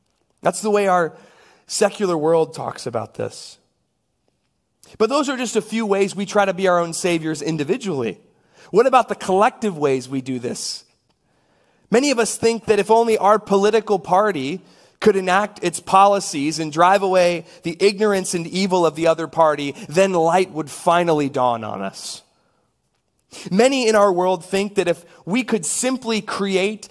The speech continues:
the right technologies, if we could simply hack human nature so that we could know more than we do and so that we could eradicate disease and death, then the darkness would be driven away.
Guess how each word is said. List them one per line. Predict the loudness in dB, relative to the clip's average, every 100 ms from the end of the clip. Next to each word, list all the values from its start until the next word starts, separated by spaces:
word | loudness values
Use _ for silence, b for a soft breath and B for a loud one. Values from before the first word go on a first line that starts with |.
| B 0
the | 0
right | 2 2 0
technologies, | -4 -6 -2 0 2 2 -2 -10 -18 -20 -20 _ _ _ _ _ B
if | -4
we | -2
could | -2 -2
simply | -2 -2 -2 0 -2 -4 B
hack | -6 0 0 0 -6 -18 b -10
human | -2 0 0 0
nature | -2 -4 -4 -4 -4 -6 b b b
so | 0
that | 2 -2
we | -4
could | -2 -4 -2
know | 0 4 4 2 0 -6 B -6
more | 0 4 4 4
than | 0 -2
we | -6
do | -6 -4 -2 -2 -2 -6 B B
and | -4 0
so | 0
that | 0 -4
we | -2
could | -2 -2 -6 -4
eradicate | 2 2 2 0 -2 -2 -2
disease | -6 -4 -4 -4
and | -4 0
death, | 2 2 -2 -20 -20 b
then | -2 -2
the |
darkness | 0 0 0 -8 -10 -10
would | -10
be | -10
driven | -10 -10 -12
away. | -10 -10 -12